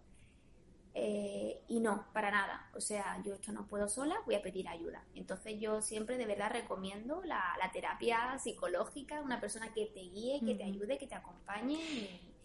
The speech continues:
Speaker 1: y como primer paso
Speaker 2: Me gustaría, me gustaría también, eh, hacer una aclaración cuando dices pedir ayuda.
Speaker 1: Sí.
Speaker 2: Quizás, en, llegado ya a este punto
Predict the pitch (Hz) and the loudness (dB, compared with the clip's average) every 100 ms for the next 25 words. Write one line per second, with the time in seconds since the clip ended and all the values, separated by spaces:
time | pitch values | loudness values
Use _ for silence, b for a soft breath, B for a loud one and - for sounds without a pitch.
0 | b b - - 214 - 202 196 196 202 | b b -20 -10 -6 -2 0 0 4 4
1 | 233 - 214 208 190 196 202 190 202 262 | 6 8 10 10 8 6 6 6 6 6
2 | 320 - - - - - - 220 214 208 | 6 2 -4 -20 -20 -20 2 6 8 6
3 | - 190 202 262 294 285 262 269 262 262 | 4 4 6 6 6 6 8 10 12 12
4 | 262 262 247 240 226 - - - 220 214 | 12 12 12 10 8 2 -4 2 4 6
5 | 208 202 196 190 185 180 175 170 - 180 | 4 4 4 2 2 2 0 -2 -4 -4
6 | - 208 233 233 226 226 220 220 220 208 | 2 6 8 10 8 6 6 6 6 6
7 | 208 - 247 254 226 196 190 175 190 247 | 6 6 8 10 8 6 4 4 4 4
8 | 240 220 202 196 196 196 165 151 - B | 6 8 10 10 10 10 10 2 -4 B
9 | B B B 233 220 247 370 - - - | B B B 8 10 6 4 4 -6 -2
10 | 226 208 196 190 185 180 175 170 170 - | 4 6 8 6 6 4 2 0 -4 -6
11 | - - - - - - 180 170 240 294 | -8 -8 -16 -20 -4 4 6 8 8 8
12 | 285 277 269 269 311 311 381 | 6 6 4 6 6 6 0